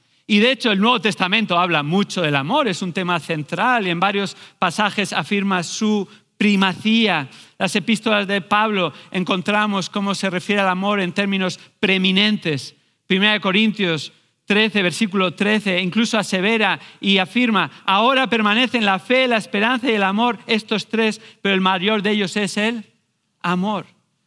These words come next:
En Efesios cinco dos nos llama a andar a los creyentes en amor.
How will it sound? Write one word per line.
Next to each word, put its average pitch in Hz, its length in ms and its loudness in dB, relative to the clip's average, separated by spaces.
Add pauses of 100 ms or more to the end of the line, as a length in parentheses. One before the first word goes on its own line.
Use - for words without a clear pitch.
(120)
En 202 140 2
Efesios 208 560 0 (200)
cinco 226 440 2
dos 214 500 0 (280)
nos 196 240 2
llama 208 460 2
a 185 200 0
andar 190 580 0
a 185 80 -2
los 185 180 -4
creyentes 185 720 -2 (260)
en 190 460 0
amor. 175 420 -2